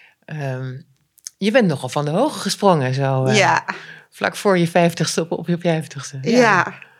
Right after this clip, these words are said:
Speaker 1: Ja.
Speaker 2: Ja, dat was ook echt, eh, wel een enorme sprong. Ja. Als ik geweten had van tevoren hoe diep het water was, <laughs> weet ik niet of ik het gedaan had. Nee, dat is flauw. Maar het is, het is wel, ja, ik had natuurlijk mijn eigen kantoor. Daar was ik heel trots op.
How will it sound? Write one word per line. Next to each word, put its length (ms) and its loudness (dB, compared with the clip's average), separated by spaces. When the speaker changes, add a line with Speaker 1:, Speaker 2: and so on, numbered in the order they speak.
Speaker 1:
Ja. 280 -4
Speaker 2:
Ja, 260 2
dat 100 0
was 180 -2
ook 100 -6
echt, 300 -6
eh, 260 6
wel 140 0
een 100 -2
enorme 340 0
sprong. 560 2
Ja. 320 0
Als 120 -12
ik 80 -12
geweten 280 2
had 220 0
van 100 -10
tevoren 280 2
hoe 120 4
diep 120 0
het 100 -6
water 340 4
was, 180 6
<laughs> 1500 2
weet 140 4
ik 80 4
niet 200 6
of 80 2
ik 60 2
het 100 -4
gedaan 340 2
had. 180 -2
Nee, 360 4
dat 140 -2
is 80 -4
flauw. 240 0
Maar 80 2
het 100 -4
is, 140 -2
het 100 -12
is 120 -6
wel, 380 4
ja, 180 -2
ik 120 -4
had 80 -2
natuurlijk 260 -6
mijn 140 0
eigen 220 -4
kantoor. 360 0
Daar 80 2
was 120 -4
ik 80 -10
heel 120 -6
trots 320 -2
op. 340 0